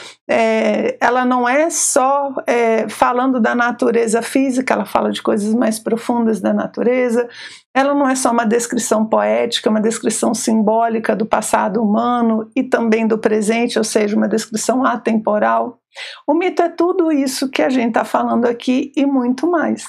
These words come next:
né? Isso é, isso é que é legal. É, as coisas não são excludentes, né? E ele ainda fala: é, "A mitologia é tudo isso, e os vários julgamentos são determinados pelo ponto de vista dos juízes."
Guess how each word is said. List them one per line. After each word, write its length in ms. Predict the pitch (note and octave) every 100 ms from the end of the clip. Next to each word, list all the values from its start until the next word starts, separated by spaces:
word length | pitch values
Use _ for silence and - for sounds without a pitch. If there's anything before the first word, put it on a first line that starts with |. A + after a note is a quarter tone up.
| -
né? 240 | A3+ B3 C#4
Isso 180 | C4 B3+
é, 140 | B3+
isso 220 | B3+ C4
é 60 | D#4
que 120 | D#4
é 60 | D4
legal. 520 | F4+ C#4 A#3 G#3+ G#3+ - - - _ -
É, 300 | A3+ A3 C4+
as 160 | A#3+ -
coisas 340 | B3+ C4 C#4
não 180 | C#4 C#4+
são 320 | D4 C#4 C#4+ C#4+
excludentes, 1200 | D#4 E4+ - - D#4+ E4+ A#3 G#3+ G#3 - - F3
né? 300 | A3 D4 F#4 _ _ - - -
E 140 | B3+ C#4+
ele 160 | E4
ainda 280 | F#4 F4 F#4
fala: 640 | F#4+ C#4 A#3 A3+ C#3+ C4 -
é, 220 | - C#4
"A 100 | B3+
mitologia 680 | A3+ C4+ C4+ C4 C#4 C4 D4+
é 20 |
tudo 360 | D4 D#4+ E4+ F4+
isso, 360 | C#4+ A3+ - B3
e 60 |
os 160 | C4 A#3
vários 420 | C4 D4+ E4+ D4+
julgamentos 520 | C#4 A#3 A#3 A#3+ C4
são 140 | C4+ C4
determinados 800 | D4+ D#4 D#4 C#4 A#3+ B3 C4 -
pelo 280 | D4 C#4+
ponto 460 | C#4+ - D4+ F#4 F4+
de 120 | C4
vista 360 | C4 D4 D4+ E4
dos 280 | B3 D#4+ D4
juízes." 800 | E4 E4 D4 C#4+ A#3+ G#3 -